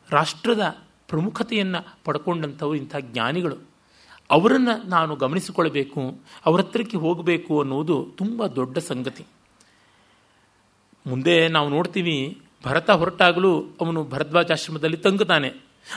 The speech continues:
ಆಗ ಭರದ್ವಾಜರು ಅವನಿಗೆ ಒಂದು ವಿಶೇಷವಾದ ಅಲಂಕಾರದ ಪೀಠವನ್ನು ತೋರಿಸೋದು, ದೊಡ್ಡ ಗೌರವ ಕೊಡೋದು ಮಾಡೋಕ್ಕೆ ಹೋದಾಗ, "ಇದು ನನಗೆ ಖಂಡಿತ ಬೇಡ" ಅಂತಾನೆ.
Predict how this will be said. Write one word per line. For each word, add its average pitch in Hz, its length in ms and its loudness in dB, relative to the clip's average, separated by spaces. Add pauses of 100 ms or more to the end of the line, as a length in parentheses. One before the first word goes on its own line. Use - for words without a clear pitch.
ಆಗ 185 160 4
ಭರದ್ವಾಜರು 190 880 6
ಅವನಿಗೆ 185 240 2
ಒಂದು 180 140 0
ವಿಶೇಷವಾದ 190 640 2 (520)
ಅಲಂಕಾರದ 175 720 4
ಪೀಠವನ್ನು 180 420 0
ತೋರಿಸೋದು, 170 640 2
ದೊಡ್ಡ 160 200 2
ಗೌರವ 175 380 2
ಕೊಡೋದು 165 340 0
ಮಾಡೋಕ್ಕೆ 156 320 -2
ಹೋದಾಗ, 165 280 0
"ಇದು 160 260 2
ನನಗೆ 160 260 -2
ಖಂಡಿತ 180 460 -2
ಬೇಡ" 185 240 2
ಅಂತಾನೆ. 151 380 0